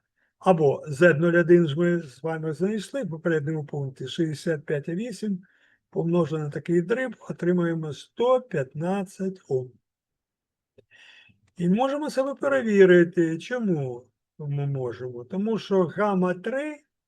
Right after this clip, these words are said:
це Р Н мінус З нуль два на Р Н плюс З нуль два. З нуль два ми знайшли. <clears throat> Звідки, звідси Р Н штрих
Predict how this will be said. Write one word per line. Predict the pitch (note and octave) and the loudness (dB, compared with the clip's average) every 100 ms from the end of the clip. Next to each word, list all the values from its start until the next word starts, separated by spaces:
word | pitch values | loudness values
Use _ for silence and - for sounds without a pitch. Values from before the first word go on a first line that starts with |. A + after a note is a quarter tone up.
| _ _ _ _ _ _ | _ _ _ _ _ _
це | - F3 D#3 - | -8 -6 -6 0
Р | F#3+ F#3 | 2 4
Н | F3+ D#3 | 2 0
мінус | D#3+ E3 E3 D3 | -4 -4 -4 -6
З | C3+ D#3+ | -4 -4
нуль | C#3 D3 D3+ | -2 -6 -6
два | D3 D3 F3+ G#3+ C4 C4+ C4 | -8 -2 0 0 -2 -6 -6
на | F3+ E3 | -6 -2
Р | F3 F#3 | -2 0
Н | F3+ F#3+ F#3+ | 0 0 -2
плюс | F3 E3+ F3 | -4 -2 -2
З | C#3+ E3 D#3+ | -2 -2 -2
нуль | C#3+ D3+ | -6 -10
два. | C#3+ B2+ A#2+ A#2 _ _ _ | -10 -14 -16 -16 _ _ _
З | C#3+ E3 G#3 | -6 -2 0
нуль | G3+ G3+ | 0 -2
два | F#3 E3+ G3 F#3+ | -2 -2 -2 0
ми | F3 | -2
знайшли. | C#3+ D3 C#3+ - - C3+ B2+ C#3+ F3+ _ _ _ _ _ _ _ _ _ _ _ _ _ _ _ _ _ _ _ _ _ _ _ _ _ _ _ - | -4 -6 -8 -10 -12 -10 -10 -10 -18 _ _ _ _ _ _ _ _ _ _ _ _ _ _ _ _ _ _ _ _ _ _ _ _ _ _ _ 0
<clears throat> | F#3 D#3 | 4 4
Звідки, | C#3 C#3 G3+ C4 - - G3+ F#3+ _ | 4 0 -2 -4 -10 -6 -6 -6 _
звідси | E3 C3+ A3+ B3+ - A#3 G3 - | -8 -4 -4 -4 -6 -6 -6 2
Р | F#3+ G3 | 2 4
Н | A3 A3 G3 | 2 0 -2
штрих | - - G#3 E3+ G#2+ F#2 - | -6 -8 0 0 0 -6 -18